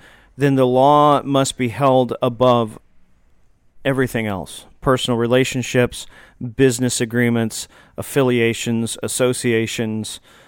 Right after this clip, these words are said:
uh, political aspirations. The law must prevail. And we must receive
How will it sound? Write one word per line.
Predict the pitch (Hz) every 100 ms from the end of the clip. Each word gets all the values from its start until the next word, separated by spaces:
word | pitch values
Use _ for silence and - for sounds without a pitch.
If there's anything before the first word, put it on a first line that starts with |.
| _ -
uh, | 113 113 110 110 - -
political | 127 127 127 120
aspirations. | 113 110 120 110 104 - 107 98 -
The | 120
law | 123 123
must | 120 113 -
prevail. | 113 101 98 - - _ _ - - - - - _ _ _
And | 131 135 127 -
we | 139
must | 151 151 143
receive | 139 131 - 131 127 117